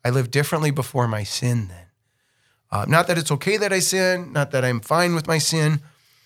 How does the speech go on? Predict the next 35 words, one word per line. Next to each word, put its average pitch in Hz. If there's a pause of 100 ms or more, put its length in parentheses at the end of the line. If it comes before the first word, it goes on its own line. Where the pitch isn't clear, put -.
(240)
uh, 110
but -
instead 156
of 123
beating 156
myself 120
up 123
because 156
I 110
sin 98
or 107
I 104
fall, 113 (760)
um, 104 (840)
I, 131
I 131
look 135
at 139
it 131 (100)
with 131
a, 123 (100)
a, 123 (580)
one 110
might 110
say 117
a 110
tenderness, 104 (440)
uh, 101 (160)
towards 135
it, -
because 139 (520)
we 143
see 143
how 127
Christ -